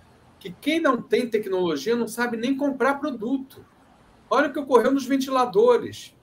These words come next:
Além do mal feito, que a gente sabe que houve, mas não foi só mal feito.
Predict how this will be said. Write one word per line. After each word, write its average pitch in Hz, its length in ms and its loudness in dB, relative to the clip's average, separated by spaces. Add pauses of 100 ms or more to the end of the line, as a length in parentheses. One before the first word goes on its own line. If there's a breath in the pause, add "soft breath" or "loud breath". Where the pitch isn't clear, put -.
(200)
Além 220 280 6
do 269 120 4
mal 185 180 8
feito, - 480 4
que - 80 -6
a 151 60 0
gente 151 160 -8
sabe 147 260 -2
que 135 140 -4
houve, 247 360 2
mas 285 120 0
não 415 100 -4
foi 466 140 4
só 392 120 -2
mal 208 220 6
feito. - 320 -2